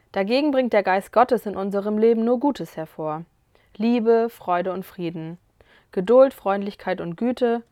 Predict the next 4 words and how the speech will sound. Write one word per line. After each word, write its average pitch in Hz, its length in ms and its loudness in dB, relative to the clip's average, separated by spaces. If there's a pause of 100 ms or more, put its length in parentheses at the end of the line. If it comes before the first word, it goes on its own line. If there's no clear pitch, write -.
(200)
Treue, 233 480 2
Nachsicht 196 540 -4
und 214 160 -8
Selbstbeherrschung.“ 160 960 -8